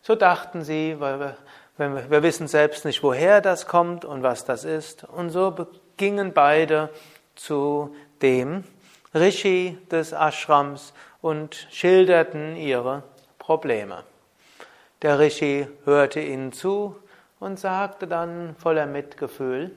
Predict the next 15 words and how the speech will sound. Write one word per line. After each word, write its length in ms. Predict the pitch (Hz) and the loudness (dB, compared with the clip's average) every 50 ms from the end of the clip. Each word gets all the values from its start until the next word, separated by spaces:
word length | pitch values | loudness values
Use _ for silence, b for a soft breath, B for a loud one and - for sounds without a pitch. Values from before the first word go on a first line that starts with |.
| _ | _
hm, 220 | - 143 170 202 208 _ _ _ _ _ _ _ _ _ _ _ _ _ _ _ _ - | -20 -20 -20 -20 -20 _ _ _ _ _ _ _ _ _ _ _ _ _ _ _ _ -4
„Ja, 180 | 165 170 180 170 | -2 0 0 0
wisst 260 | 185 175 - - - | -2 -6 -8 -6 -4
ihr, 240 | 175 170 170 - - B B B B B B B B B B - | -4 -4 -4 -6 -10 B B B B B B B B B B -4
die 80 | 202 | -4
Probleme, 640 | 190 - 151 190 185 185 190 190 196 202 196 202 190 | -2 2 4 2 4 4 2 0 0 0 -2 -2 -4
die 120 | 190 196 | -4 -6
ihr 320 | 196 208 226 247 240 226 185 | -4 2 6 8 8 8 8
habt, 440 | 185 208 226 - - - - - _ _ _ | 6 2 2 0 -8 -18 -20 -20 _ _ _
sind 220 | _ - 208 202 | _ -8 -8 -6
nicht 280 | 202 202 190 - - - | -6 -6 -8 -8 -8 -6
nur 220 | 175 175 180 180 | -2 0 2 2
eure 260 | 175 165 156 165 165 | 2 2 2 2 2
eigenen 500 | 165 151 151 160 170 156 156 143 143 143 | 2 2 2 2 0 0 -2 -6 -6 -8
Probleme. 640 | 127 - 135 139 131 135 131 131 131 131 143 180 190 | -4 0 0 0 0 0 0 0 0 0 -4 -6 -8